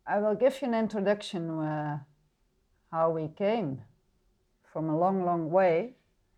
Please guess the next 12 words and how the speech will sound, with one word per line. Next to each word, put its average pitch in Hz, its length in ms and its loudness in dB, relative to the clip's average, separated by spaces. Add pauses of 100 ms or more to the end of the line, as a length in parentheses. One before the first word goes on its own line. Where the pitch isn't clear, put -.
(540)
uh, 160 340 -2 (1160)
to 208 120 -2
this 180 200 2
game. 143 460 -2 (360)
And 170 560 -2 (1300)
I'm 170 140 -4
talking 214 480 0
about, 165 440 4 (220)
uh, 147 380 -2 (1400)
the 170 100 -4
field, 220 340 0
like, 180 300 4